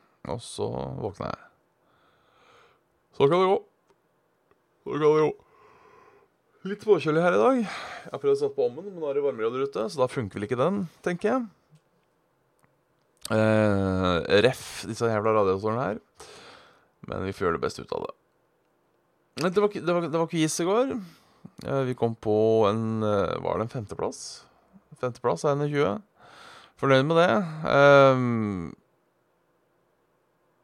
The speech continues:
det var, eh, litt kjedelig, for da fikk vi jo ikke premie, da. Mens, eh, i biblioteket så hadde random trøstepremie.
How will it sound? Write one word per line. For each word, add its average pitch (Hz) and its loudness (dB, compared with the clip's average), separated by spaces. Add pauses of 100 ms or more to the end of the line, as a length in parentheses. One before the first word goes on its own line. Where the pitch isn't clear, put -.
(400)
det 107 -2
var, 117 2
eh, 120 0
litt 127 -12
kjedelig, 117 -4
for - -4
da 123 -2
fikk 123 -12
vi 120 -6
jo 117 -8
ikke 127 -12
premie, 120 -2
da. 226 -8
Mens, 139 -12
eh, 123 -4 (640)
i 151 -8
biblioteket 165 0
så 156 -6
hadde 165 0
random 139 0
trøstepremie. 175 0